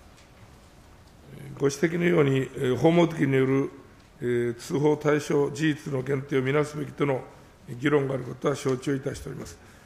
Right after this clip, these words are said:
えー、これについて消費者委員会の専門調査会の、えー、調査、えー、審議の中でも、対象となる法律がどの程度広がるか不明瞭であるという意見や、行政機関等の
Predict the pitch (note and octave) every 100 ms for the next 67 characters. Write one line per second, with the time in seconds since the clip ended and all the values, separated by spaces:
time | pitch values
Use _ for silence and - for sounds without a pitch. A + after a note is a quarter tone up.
0 | - - - - B2 C3+ E3 E3+ G3 D#3+
1 | C#3 E3+ E3+ F3 F3 F3 D3 C3+ C3+ D3+
2 | D#3 D#3 D#3 D#3 D#3+ D#3+ C#3+ C3 C3 D3+
3 | D3+ - - - - - C#3 A#2+ A#2 -
4 | D3+ D3 D3+ D3 D3 - C3 C3 B2+ B2+
5 | B2+ B2+ C3+ - D3 D#3+ - D#3+ D3 C#3
6 | B2+ C#3 D3 C#3+ C#3 B2 - - - -
7 | - - - - D3 D#3+ E3+ E3 D#3+ D#3
8 | C3 C#3 C#3+ C3+ - C#3 C3+ D3+ D#3+ -
9 | D#3 C3 C3+ C#3+ D3 C#3+ C#3 B2+ - -
10 | - E3 F3+ D#3 C#3 B2+ B2+ - C#3 C#3
11 | C3 C3 C3 C3 C#3 B2 B2+ C3+ - -
12 | - - - - C3+ D3 D#3+ E3+ E3+ E3+
13 | D3 C3 D#3 C3+ C3+